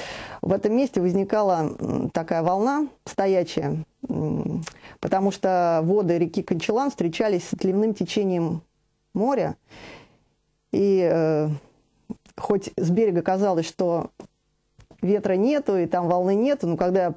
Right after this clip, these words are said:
подплыла к се-, середине этого лимана, ну, д-, до берега осталось ещё километра два, наверное, и сзади тоже километра два. Волна меня, конечно, там потрепала сильно, я хлебнула страха, м, но не удер-, не перевернулась, удержалась на ровном киле.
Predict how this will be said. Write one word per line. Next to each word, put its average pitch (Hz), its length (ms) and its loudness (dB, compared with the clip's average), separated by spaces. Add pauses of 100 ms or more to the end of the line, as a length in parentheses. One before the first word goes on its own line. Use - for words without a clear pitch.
подплыла 185 420 0
к - 60 -16
се-, 160 200 -4
середине 180 540 0
этого 160 200 -2
лимана, 196 460 0
ну, 233 200 0
д-, 160 260 -2
до 170 340 0
берега 220 300 2
осталось 185 320 -2
ещё - 100 -6
километра 190 400 0
два, 240 220 0
наверное, 170 380 0
и - 40 0
сзади 165 280 2
тоже 151 220 -4 (140)
километра 170 500 -2
два. 160 280 -2 (760)
Волна 208 320 2
меня, 185 180 2
конечно, 180 280 -2
там 180 140 0
потрепала 190 520 2
сильно, 269 320 0
я 180 480 2 (140)
хлебнула 165 680 -2 (220)
страха, 226 480 -2 (800)
м, 104 260 -2
но 214 440 0
не 180 320 2
удер-, 202 260 2
не 190 220 4
перевернулась, 214 640 2
удержалась 202 480 2
на 185 100 0
ровном 185 300 2
киле. 262 320 0